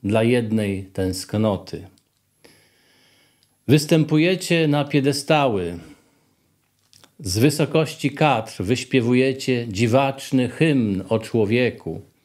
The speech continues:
a człowiek zbyt wielki, by zmienić się w małym atomie pokory.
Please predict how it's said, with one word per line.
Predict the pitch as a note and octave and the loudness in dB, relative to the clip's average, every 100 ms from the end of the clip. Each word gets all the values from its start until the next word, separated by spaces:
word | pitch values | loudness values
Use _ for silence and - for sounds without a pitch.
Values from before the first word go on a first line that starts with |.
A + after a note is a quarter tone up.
| - - - _ _ _ - | -20 -20 -20 _ _ _ -2
a | A#2+ | 0
człowiek | - E3 G3 F#3+ F3+ F3 - - _ | 2 2 2 2 -2 -6 -14 -20 _
zbyt | E2+ F2 C#3 D#3+ | -10 -2 0 0
wielki, | A#2 E3+ F#3 D#3+ - - F#2 F2+ - _ _ - - _ G#2 | 0 2 2 0 -4 -8 -8 -8 -14 _ _ -20 -20 _ 0
by | A#2+ C3 C3 B2+ - _ - | 4 4 2 -4 -16 _ -8
zmienić | F2 A2+ E3+ F3 D#3 - | 0 4 4 2 0 -2
się | C3+ B2 A2+ A2 - _ - | -2 0 0 -4 -10 _ -10
w | F2 | 0
małym | A#2 C#3 C#3 B2+ | 2 4 2 2
atomie | A#2 - B2+ A#2 A2 G#2 G#2 | 0 -2 0 2 0 -2 -4
pokory. | A2+ G#2 A#2 G#2 E2 D#2+ | -4 -2 0 0 -2 -8